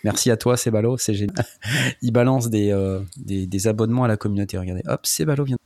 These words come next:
d'offrir cinq abonnements à la communauté. Fouf, excellent. Euh, donc, on va, on va passer à la suite tout de suite. D'ailleurs, Mitty, je vais te donner la parole parce que je pense que,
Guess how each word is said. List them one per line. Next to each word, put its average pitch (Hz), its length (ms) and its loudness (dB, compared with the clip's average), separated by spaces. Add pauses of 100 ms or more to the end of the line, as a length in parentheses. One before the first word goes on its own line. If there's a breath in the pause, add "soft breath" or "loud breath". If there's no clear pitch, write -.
(160)
d'offrir 113 300 -4
cinq - 260 0
abonnements 135 380 0
à - 20 0
la 92 80 -4 (100)
communauté. 127 520 -4 (580 loud breath)
Fouf, - 600 -2
excellent. 107 400 -2 (360)
Euh, 98 360 0 (520)
donc, 139 220 2
on 151 60 6
va, 170 220 4
on 151 140 2
va 185 100 4
passer 190 460 2
à 147 80 4
la 156 140 2
suite - 300 -2
tout 208 120 -2
de - 60 -6
suite. 208 360 -2
D'ailleurs, 156 260 4
Mitty, 165 300 0
je 156 80 2
vais 139 80 2
te 131 60 -4
donner 185 200 0
la 160 100 2
parole 147 300 0
parce 127 140 0
que - 120 -4
je - 60 -6
pense - 180 -4
que, 120 240 0